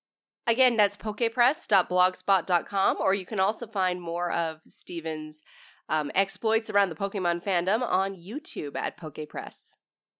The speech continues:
For now, though, let's get into this episode, um, and talk about some other Pokemon teams. Ones that may not win any championships, but are nonetheless causing our heroes trouble.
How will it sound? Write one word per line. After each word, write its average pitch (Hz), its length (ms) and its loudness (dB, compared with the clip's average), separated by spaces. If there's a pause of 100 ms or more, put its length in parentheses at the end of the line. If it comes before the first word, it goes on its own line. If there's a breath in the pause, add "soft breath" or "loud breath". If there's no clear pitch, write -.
(540)
For 226 80 4
now, 320 240 6
though, 247 140 4
let's 247 300 2
get 349 220 -2
into 254 300 2
this 233 320 0
episode, 185 800 2
um, 175 440 6
and 170 120 0
talk 185 220 -4
about 190 200 2
some 208 220 2
other 262 560 6
Pokemon 165 840 4 (380)
teams. 165 760 -2 (840)
Ones 226 360 4
that 240 160 6
may 240 100 6
not 233 340 4
win 220 200 6
any 202 400 4
championships, 180 840 2
but 185 160 2
are 185 80 6
nonetheless 190 640 4
causing 175 400 2
our 151 120 4
heroes 151 420 -2
trouble. 185 480 2